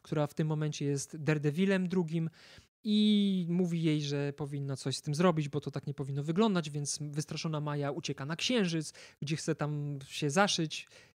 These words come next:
e, żeby nikomu nie zrobić krzywdy, ale dostaje sygnał, że na Ziemi wykryto aktywność Phoenix,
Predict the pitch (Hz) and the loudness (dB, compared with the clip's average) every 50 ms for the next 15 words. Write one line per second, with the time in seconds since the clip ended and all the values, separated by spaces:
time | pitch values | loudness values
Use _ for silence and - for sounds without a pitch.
0 | - 151 143 139 139 143 147 147 156 156 160 - 165 156 156 156 151 147 151 147 | -4 -2 0 0 0 0 -2 -2 -2 -2 0 0 0 0 0 0 0 0 -2 -2
1 | 151 - - - - 262 240 196 175 175 160 156 160 156 - 170 160 160 151 - | -2 -4 -2 0 2 2 2 2 2 2 2 2 0 -2 -2 0 0 0 0 0
2 | - 175 160 160 156 147 147 151 151 147 156 165 156 151 147 143 143 151 - - | 0 0 0 0 0 -2 0 0 0 0 0 0 0 0 -2 -2 -4 -4 -2 -2
3 | 165 156 - 160 147 - - - - - - - _ - 165 - - - 208 160 | -2 -2 0 -2 -2 -4 -6 -16 -20 -20 -20 -16 _ -6 -6 0 4 4 6 6
4 | 165 156 - - - - 277 247 220 208 190 - - | 6 2 2 0 -2 0 0 0 0 0 -2 -4 -8